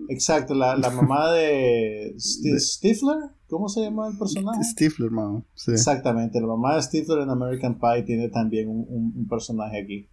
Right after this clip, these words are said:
Speaker 2: Mm.
Speaker 1: Y sale también la Alessandra Daddario. Daddario, Daddario.
Speaker 2: Ok.
Speaker 1: Ok. Ya, ya,
Speaker 2: I'm
Speaker 1: ah, ya, ya
Speaker 2: I'm
Speaker 1: estás
Speaker 2: interested.
Speaker 1: interesado.
Speaker 2: Ajá.
Speaker 1: <laughs> Tal vez debí haber empezado por ahí.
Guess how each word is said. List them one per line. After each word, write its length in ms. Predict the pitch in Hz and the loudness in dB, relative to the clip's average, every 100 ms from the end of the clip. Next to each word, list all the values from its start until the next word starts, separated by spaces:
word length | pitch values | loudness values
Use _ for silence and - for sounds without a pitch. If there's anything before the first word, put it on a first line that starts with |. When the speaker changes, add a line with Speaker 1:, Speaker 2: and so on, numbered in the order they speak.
| _ _ - | _ _ 4
Speaker 2:
Mm. 180 | 135 | 6
Speaker 1:
Y 220 | 123 180 185 | 6 4 4
sale 260 | 151 160 | 4 2
también 380 | 160 143 151 151 | 2 2 0 0
la 200 | 151 135 | 0 2
Alessandra 600 | 135 117 - 135 143 143 | 2 0 0 0 0 -2
Daddario. 640 | 127 110 117 120 104 98 - _ _ _ _ _ | -2 0 2 2 0 -6 -10 _ _ _ _ _
Daddario, 580 | 98 - 117 131 143 143 | -18 -10 -8 -6 -8 -8
Daddario. 640 | 107 104 123 139 147 147 143 _ _ _ | -8 -8 -8 -10 -12 -16 -20 _ _ _
Speaker 2:
Ok. 180 | - 135 117 | -2 0 2
Speaker 1:
Ok. 20 | - 131 175 160 151 - - - | 4 4 4 2 0 -6 -20 -6
Ya, 120 | - 139 | -2 2
ya, 100 | 139 | 4
Speaker 2:
I'm 100 | 131 135 | 4 6
Speaker 1:
ah, 240 | 147 208 | 6 8
ya, 100 | 170 131 | 4 4
ya 80 | 143 | 4
Speaker 2:
I'm 80 | 135 | 6
Speaker 1:
estás 120 | 156 | 4
Speaker 2:
interested. 340 | 180 170 131 | 4 4 6
Speaker 1:
interesado. 540 | 175 190 135 - 254 - | 4 4 4 4 0 0
Speaker 2:
Ajá. 380 | 123 127 120 110 110 - 143 | 0 0 2 0 0 -2 -8
Speaker 1:
<laughs> 300 | - - - | -8 -18 -2
Tal 120 | 151 | 0
vez 140 | 151 156 | 2 2
debí 140 | 180 | 4
haber 220 | 165 160 | 6 6
empezado 500 | 175 147 139 151 151 | 6 2 2 2 2
por 160 | 160 147 | 2 2
ahí. 220 | 120 135 | 2 0